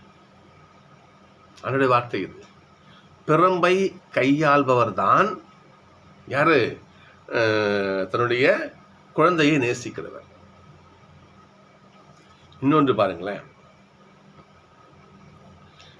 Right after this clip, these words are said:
"கண்டித்தலும் தண்டித்தலும் நல் வாழ்வுக்கு வழி." நீதிமொழிகள் ஆறு இருபத்தி மூன்று. "கண்டித்தலும்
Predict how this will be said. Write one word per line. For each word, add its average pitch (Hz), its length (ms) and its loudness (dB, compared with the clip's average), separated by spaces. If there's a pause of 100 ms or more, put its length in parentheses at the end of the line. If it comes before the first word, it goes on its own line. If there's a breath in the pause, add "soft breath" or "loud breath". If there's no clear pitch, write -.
(100)
"கண்டித்தலும் 180 840 0 (460)
தண்டித்தலும் 139 840 0 (460)
நல் 151 400 0 (300)
வாழ்வுக்கு 147 720 -2
வழி." 139 300 0 (920)
நீதிமொழிகள் 120 760 -2 (680 loud breath)
ஆறு 139 360 2 (1700)
இருபத்தி 160 460 0
மூன்று. 107 380 -4 (1120 soft breath)
"கண்டித்தலும் 139 840 0